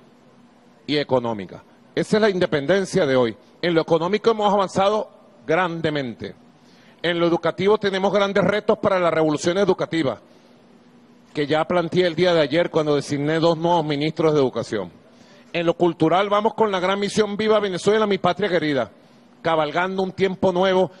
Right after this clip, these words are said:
de la identidad nacional, hermosa, bella y colorida. Y en ciencia y tecnología, articulada al arte, a la cultura, a la educación, a la espiritualidad grande de Venezuela,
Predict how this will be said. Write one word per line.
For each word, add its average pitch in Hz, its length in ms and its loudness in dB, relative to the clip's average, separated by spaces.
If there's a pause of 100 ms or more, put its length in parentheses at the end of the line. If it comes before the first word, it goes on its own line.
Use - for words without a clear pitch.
(100)
de 151 120 -2
la 160 60 0
identidad 156 500 0
nacional, 165 580 -2 (240)
hermosa, 151 540 0
bella 139 440 -2
y 147 100 -6
colorida. 127 540 -2 (540)
Y 180 200 0
en 160 120 -2
ciencia 214 460 -2
y 202 60 -4
tecnología, 185 760 0 (580)
articulada 165 1080 0
al 160 180 0
arte, 190 540 0 (520)
a 156 60 -2
la 160 80 0
cultura, 180 800 2
a 156 120 0
la 156 80 0
educación, 180 640 0
a 170 60 -2
la 170 80 -2
espiritualidad 160 760 -2
grande 202 360 2
de 202 100 4
Venezuela, 214 540 2